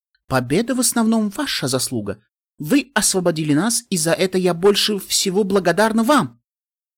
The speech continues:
«Пустяки, чего ж там?» хихикнул Каламити. «Потому что мы просили, э, диджея Пон три не упоминать нас», промурлыкала Вельвет Ремеди. «Все почести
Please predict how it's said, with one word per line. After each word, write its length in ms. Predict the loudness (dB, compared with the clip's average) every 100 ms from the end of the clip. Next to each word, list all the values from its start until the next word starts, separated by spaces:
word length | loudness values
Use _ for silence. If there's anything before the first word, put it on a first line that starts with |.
| _ -6
«Пустяки, 640 | -4 -2 -4 -4 -2 -2
чего 400 | -2 -4 0 2
ж 100 | 0
там?» 280 | -2 -6 -6 _ _ -8
хихикнул 380 | -6 -4 -6 -2
Каламити. 480 | 0 0 -2 -8 _ _ _ _ _ _ _ _ _ _
«Потому 320 | 0 4 4
что 280 | 4 2 0 -4 _ _ _ 2
мы 220 | 4 4
просили, 1000 | 2 0 0 0 0 0 -2 -4 -2 0
э, 40 |
диджея 380 | -2 -2 2 2
Пон 200 | 2 -6
три 360 | -4 -4 -6 -10 _ _ _
не 220 | 2 6 6
упоминать 600 | 4 4 4 2 0 -2
нас», 360 | -4 -4 -10 _ _ _ -2
промурлыкала 640 | 0 2 4 2 2 0
Вельвет 340 | 0 2 0 2
Ремеди. 400 | 0 0 -6 -16 _ _
«Все 240 | -4 -2 -2
почести 560 | -4 -4 -6 -8 -12